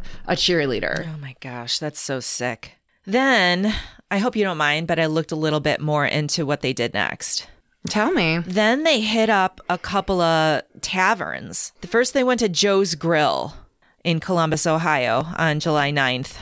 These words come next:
Speaker 2: nineteen forty-eight.
Speaker 1: Sounds good. I would go to
Speaker 2: And
Speaker 1: Joe's,
Speaker 2: they walked into
Speaker 1: Joe's
Speaker 2: Joe's
Speaker 1: Grill.
Speaker 2: Grill, and they were kind of brandishing their guns, and the customers saw their guns, and they started escaping through the back door.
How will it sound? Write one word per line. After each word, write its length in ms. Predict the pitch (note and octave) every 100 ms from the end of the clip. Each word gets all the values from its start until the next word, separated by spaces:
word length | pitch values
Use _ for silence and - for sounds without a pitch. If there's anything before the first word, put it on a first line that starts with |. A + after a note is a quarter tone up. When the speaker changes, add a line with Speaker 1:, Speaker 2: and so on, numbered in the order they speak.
| -
Speaker 2:
nineteen 380 | D#3+ D#3 E3+ D#3+
forty-eight. 360 | D#3 D3 C#3+
Speaker 1:
Sounds 240 | C3+ G#3 E3+
good. 380 | D3 C#3+ D3 D3 - - - -
I 200 | D3+ G3+
would 120 | E3+
go 80 | D3+
to 40 | -
Speaker 2:
And 80 |
Speaker 1:
Joe's, 140 | G3+ -
Speaker 2:
they 60 | C#3+
walked 300 | - - -
into 160 | C4
Speaker 1:
Joe's 160 | - D#3
Speaker 2:
Joe's 260 | A3+ - D3
Speaker 1:
Grill. 100 | D3
Speaker 2:
Grill, 480 | F#3 F3 D3+ C#3 D3+
and 240 | F#3 F3
they 140 | F3 F3+
were 140 | F3+
kind 240 | - G3 E3
of 60 |
brandishing 580 | E3 D#3+ E3 F3 G3 F3+
their 120 | D#3+
guns, 560 | D3 E3 C#3+ C#3 F#3 F#3 -
and 320 | F3+ E3+ D#3+
the 40 | -
customers 680 | - A3+ - A3 G3 E3+
saw 280 | - G3 F3
their 140 | F3+ D#3+
guns, 480 | D#3 D3+ E3 F#3+ -
and 160 | F3
they 60 | F3
started 380 | - F3+ E3 D#3+
escaping 500 | - - D3+ E3 D#3+
through 140 | E3+
the 80 | D#3
back 260 | C#3+ C#3
door. 400 | - B2 D2 C#2+